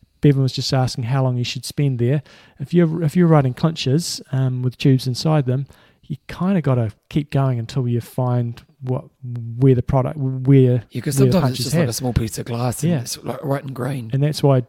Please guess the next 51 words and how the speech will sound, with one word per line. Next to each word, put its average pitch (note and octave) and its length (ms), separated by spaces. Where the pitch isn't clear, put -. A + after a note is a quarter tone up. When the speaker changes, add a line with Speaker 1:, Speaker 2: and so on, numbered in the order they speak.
Speaker 1:
do C#3 200
it, - 180
do D3 100
it D3 80
properly C3+ 360
the A#2 60
first C3 320
time. B2+ 360
How C3+ 220
long C#3+ 140
should C#3+ 180
you C#3 80
wait? C#3+ 280
I B2+ 60
mean, B2+ 320
you've B2+ 240
really C#3+ 200
gotta B2 160
go B2+ 180
through B2 200
there B2 100
with A#2 100
your A2 100
fingers, C3 440
with A2+ 100
your B2 120
eyesight, B2+ 460
and B2+ 140
make C3+ 160
sure - 180
you, A#2 200
you C3 120
get D3 220
whatever's, A#2+ 440
whatever's B2 440
in B2+ 300
there. A#2 140
Otherwise, A#2 420
you, A2+ 120
you B2 80
guys A#2 100
Speaker 2:
How - 60
long A#3 120
Speaker 1:
know. B2 60
Speaker 2:
should B2 100
it - 80
take - 200
to A#2+ 100
fix - 220
a - 40
tyre? G#2 260